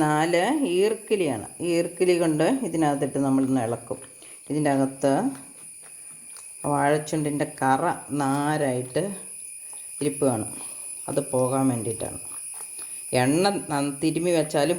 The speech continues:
പോകും, പക്ഷേ എണ്ണ തിരുമ്മിയാലും അത് അതിനകത്ത് തന്നെയല്ലേ കിടക്കുകയുള്ളൂ.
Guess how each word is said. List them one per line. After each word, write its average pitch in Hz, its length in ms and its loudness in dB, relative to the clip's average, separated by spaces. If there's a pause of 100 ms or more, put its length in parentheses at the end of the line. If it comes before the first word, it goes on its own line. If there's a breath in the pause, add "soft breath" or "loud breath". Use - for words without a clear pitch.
പോകും, 131 280 2
പക്ഷേ 131 200 -2 (100)
എണ്ണ 139 160 2 (100)
തിരുമ്മിയാലും 170 520 2
അത് 156 160 0
അതിനകത്ത് 156 560 0
തന്നെയല്ലേ 151 380 0 (380)
കിടക്കുകയുള്ളൂ. 131 500 0